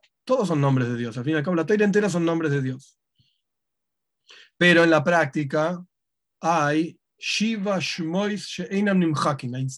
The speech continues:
hay siete nombres específicamente que está prohibido borrar. Cuando uno, uno los escribe en un papel, por ejemplo,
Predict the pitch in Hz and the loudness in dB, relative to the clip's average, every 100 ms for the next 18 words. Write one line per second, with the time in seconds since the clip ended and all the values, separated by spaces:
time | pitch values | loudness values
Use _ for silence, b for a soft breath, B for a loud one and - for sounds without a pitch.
0 | - 156 135 - - 214 233 220 202 196 | -8 -4 -2 0 4 4 4 4 6 6
1 | 208 196 165 143 139 165 160 143 135 135 | 6 4 2 0 -2 0 0 0 0 0
2 | 147 208 - B B - 143 170 175 165 | -2 -4 -8 B B -4 0 2 4 6
3 | 196 208 156 143 143 117 98 _ _ _ | 8 6 4 4 4 2 -2 _ _ _
4 | _ _ _ _ _ b b 127 127 139 | _ _ _ _ _ b b -2 2 2
5 | 127 131 151 147 135 127 - 185 185 160 | 0 -2 -2 0 0 -4 -4 0 2 2
6 | 147 151 202 220 170 175 202 196 240 277 | 0 0 0 0 0 -4 -4 -2 0 -2